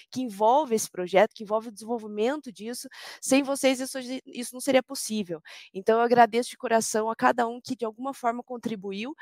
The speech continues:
e hoje a gente se encontra, então, na Livraria da Vila, a partir das seis e meia, é isso? Felipe, tudo certo? Estaremos lá. E será uma honra tê-los conosco também pra celebrar essa, esse grande projeto, essa série de direito.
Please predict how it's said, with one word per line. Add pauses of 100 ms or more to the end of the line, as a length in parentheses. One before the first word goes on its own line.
(220)
e
hoje
a
gente
se (140)
encontra,
então, (260)
na
Livraria
da
Vila,
a
partir
das
seis
e
meia,
é
isso? (360)
Felipe, (260)
tudo
certo? (200)
Estaremos
lá. (400)
E
será
uma
honra
tê-los
conosco
também
pra
celebrar (300)
essa,
esse
grande
projeto,
essa
série
de
direito.